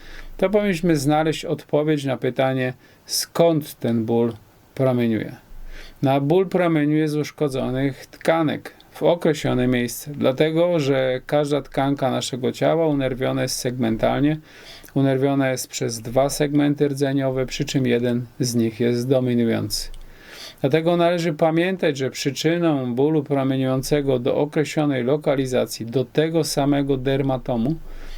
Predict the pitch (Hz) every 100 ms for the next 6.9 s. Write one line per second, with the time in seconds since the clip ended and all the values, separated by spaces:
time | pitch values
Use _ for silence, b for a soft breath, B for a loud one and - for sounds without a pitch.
0 | B - 147 165 165 143 127 151 170 165
1 | 156 151 156 170 147 143 127 120 131 143
2 | 139 131 - _ - - - 160 147 151
3 | - 131 123 123 - 127 123 110 107 -
4 | - B B B B B B B 151 156
5 | 214 208 175 170 - 165 151 185 175 156
6 | - 151 131 151 156 147 135 131 127